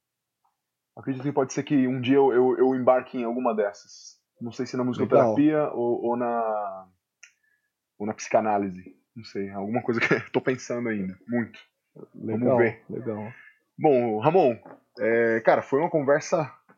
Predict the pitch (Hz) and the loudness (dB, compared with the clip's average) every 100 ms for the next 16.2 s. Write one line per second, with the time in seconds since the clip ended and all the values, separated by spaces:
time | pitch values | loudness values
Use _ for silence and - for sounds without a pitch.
0 | _ _ _ - - 107 120 147 147 147 | _ _ _ -12 -2 2 2 2 -2 0
1 | 156 135 175 180 135 139 139 - 131 127 | 0 0 -2 0 2 2 0 0 0 0
2 | 139 139 139 139 139 156 131 123 127 - | 0 -2 -2 -2 -4 -6 -4 -4 -6 -12
3 | 117 - 127 117 117 123 123 123 _ _ | -18 -16 -18 -6 -4 -4 -6 -14 _ _
4 | _ _ _ _ _ _ _ - 123 135 | _ _ _ _ _ _ _ 0 2 2
5 | 135 135 - 131 - 139 117 135 147 135 | 0 2 0 0 2 2 4 2 4 4
6 | 139 143 123 139 131 135 123 104 _ _ | 2 -2 0 2 2 0 -2 -6 _ _
7 | _ _ _ _ _ _ _ 123 - 131 | _ _ _ _ _ _ _ -12 -8 -2
8 | 151 143 139 135 135 120 104 _ _ _ | 0 0 0 -2 -2 -4 -10 _ _ _
9 | _ _ _ _ 101 110 113 113 110 123 | _ _ _ _ -6 -2 -2 0 -2 -2
10 | 135 127 127 123 139 139 135 - 131 127 | -2 -2 -2 2 2 2 -2 -4 -2 2
11 | 120 135 123 117 135 123 123 120 127 123 | 4 4 2 -4 -4 -4 -4 -6 -6 -10
12 | - - 135 139 123 123 - 127 127 123 | -10 0 2 2 0 -4 -2 -2 -2 0
13 | 131 123 101 123 127 120 131 110 120 123 | 0 0 2 0 0 -2 -6 -2 0 0
14 | - 120 131 117 113 - - 107 - 123 | -8 -10 -10 -10 -20 -10 -8 -6 -4 -4
15 | 123 _ 117 - 107 110 110 101 117 123 | -4 _ -16 -12 -12 -12 -10 -4 -2 -4
16 | - | -10